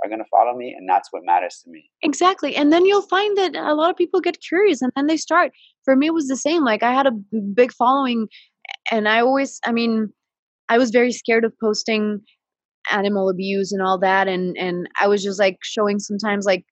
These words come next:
Speaker 2: vegan food, like, "Oh, guys, vegan pancakes, vegan this," like, I, once in a while, or, you know, like, "No leather," or, like, all these things, right? But I was very just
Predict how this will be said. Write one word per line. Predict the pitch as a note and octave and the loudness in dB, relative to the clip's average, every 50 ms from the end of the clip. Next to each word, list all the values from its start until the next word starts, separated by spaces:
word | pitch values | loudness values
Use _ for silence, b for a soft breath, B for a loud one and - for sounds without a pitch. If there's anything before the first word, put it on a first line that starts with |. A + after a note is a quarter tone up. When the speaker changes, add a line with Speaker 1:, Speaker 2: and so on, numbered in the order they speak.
| _ _ _ _ F3+ | _ _ _ _ -8
Speaker 2:
vegan | F3+ G#3 G#3 G#3 G3+ F#3+ F#3+ F3 | -4 -2 -2 0 0 -2 -2 -4
food, | - F#3 E3+ E3+ | -6 -8 -4 -4
like, | F3 F#3 - | -4 -4 -2
"Oh, | C#4+ D#4+ D#4 C#4 | -2 -2 -2 -2
guys, | A#3+ A3 A3+ A3+ A3 G#3 G#3+ | -2 -4 -4 -4 -6 -6 -8
vegan | C4 C4+ C#4 C#4 C4+ B3 | -8 -6 -4 -6 -6 -4
pancakes, | - C#4+ C#4 C#4 C4+ - B3 G#3+ F#3 F#3 _ - _ | -4 -2 -2 -2 -4 -4 -6 -8 -10 -10 _ -14 _
vegan | A#3+ A#3+ B3+ B3+ B3+ | -8 -6 -4 -4 0
this," | B3+ C4+ C4 C4 B3+ A3+ G3+ | 2 2 4 4 2 2 0
like, | A3+ G#3 G3+ - - - | -2 -2 -2 -4 -4 -2
I, | G#3 G#3 F#3+ - _ | -2 -2 -2 -4 _
once | G#3 G#3 G3 A3+ B3 B3+ B3+ A#3+ | -12 -6 0 2 2 2 2 -2
in | - A3 | -4 -2
a | A3 | 0
while, | A3+ A3+ A3 A3 A3 A3 G#3+ G#3 G3+ | 4 4 6 6 6 4 4 4 4
or, | F#3+ F#3 F3+ B B B B B B _ _ _ - C3+ - G3+ | 2 0 0 B B B B B B _ _ _ -20 -16 -8 -4
you | A3+ A3 | -2 0
know, | G#3+ G#3+ G#3+ G#3 | 0 2 2 4
like, | G3+ G3+ G3 - - - | 4 2 2 -2 -10 -10
"No | A3 A3 A3+ A#3 B3+ | -6 -4 0 0 2
leather," | C4+ C4+ C4+ C4+ A#3+ A#3 A3+ G#3 G3 F#3+ F#3 F3 | 2 4 2 2 2 0 0 0 2 2 2 2
or, | D3 E3+ F#3+ F#3+ F3+ F#3+ | 2 2 2 2 2 4
like, | G3+ G#3 G#3 G#3 G#3 | 2 2 2 2 2
all | A3 B3+ C4 | 2 2 4
these | B3+ C4+ A#3+ - | 2 0 -2 0
things, | _ C#4 C4 B3 A3 - - | _ 2 4 4 2 2 2
right? | G#3 G#3+ A3+ G3 | 2 2 2 2
But | A3 G#3+ | 2 2
I | G3 | 2
was | A3 A3+ G3+ F#3+ F3 | 2 0 -2 -2 -2
very | B3+ C4+ C#4 C4+ C4 B3+ B3+ G#3+ - | -2 0 0 0 0 -2 -2 -4 -4
just | A#3 A3 G3 - | -8 -8 -8 -10